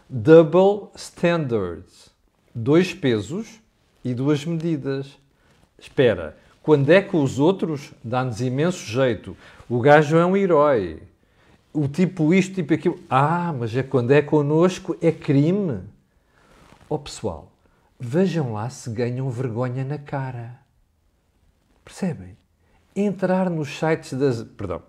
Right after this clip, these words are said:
tomar posse de sites de empresas, tomar posse de correspondência privada,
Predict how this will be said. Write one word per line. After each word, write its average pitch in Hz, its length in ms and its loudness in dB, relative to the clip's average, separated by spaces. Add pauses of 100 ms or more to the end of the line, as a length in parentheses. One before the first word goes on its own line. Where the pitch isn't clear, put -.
(1120)
tomar 156 500 0
posse 165 320 2
de - 60 -20
sites 110 300 -2
de 98 100 -8
empresas, 87 480 -14 (400)
tomar 151 480 0
posse 135 280 2
de - 80 -20
correspondência 123 720 -6
privada, 101 480 -10